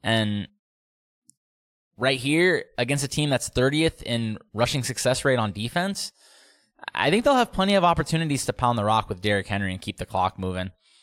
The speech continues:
Both teams are definitely leaning more into the run, especially the Colts as they get farther and farther from those shootouts they had in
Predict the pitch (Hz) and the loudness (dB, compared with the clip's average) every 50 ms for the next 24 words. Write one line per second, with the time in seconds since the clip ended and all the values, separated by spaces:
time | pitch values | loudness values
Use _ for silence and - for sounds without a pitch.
0 | _ _ _ _ _ _ _ _ _ _ _ _ _ _ _ _ 156 160 170 175 | _ _ _ _ _ _ _ _ _ _ _ _ _ _ _ _ 4 4 4 4
1 | - - - 160 151 147 139 127 - 117 107 123 120 - 131 123 123 120 120 120 | 2 0 0 2 2 2 2 2 2 2 2 2 0 2 0 0 0 0 0 0
2 | 120 120 117 117 113 117 120 120 110 104 117 113 135 110 117 107 107 107 107 110 | 2 2 2 2 2 4 4 4 2 0 -2 -4 -2 -2 0 0 0 0 -2 -2
3 | 110 110 113 110 - _ _ _ - - - 170 196 - 269 240 170 135 117 98 | -2 -4 -6 -6 -10 _ _ _ -12 -4 -2 0 0 0 2 2 2 2 2 0
4 | 120 - - - 113 113 117 117 - - - - 123 120 131 120 110 117 107 - | -2 -2 0 2 4 4 4 2 2 -2 -2 -2 0 0 0 0 0 -2 -4 -2
5 | - 110 107 113 117 117 113 107 101 - - 98 104 107 107 107 104 107 - _ | 0 2 2 2 2 2 0 0 -2 0 0 0 2 2 0 0 -2 -4 -6 _
6 | - - _ _ _ _ _ - - 123 117 117 113 113 107 - _ - - 107 | -18 -20 _ _ _ _ _ -4 0 2 2 2 2 0 -4 -8 _ -2 0 2
7 | 107 107 - - - - - - - 123 117 113 120 117 117 120 - - 120 113 | 2 2 2 -2 -4 -4 -4 -2 0 0 2 2 4 2 2 2 0 0 0 0
8 | 110 120 113 110 110 113 110 104 - _ _ _ - 107 107 107 107 104 104 110 | 2 2 2 2 2 0 -2 -4 -6 _ _ _ -8 -6 -4 -4 -4 -4 -4 -6
9 | 113 | -8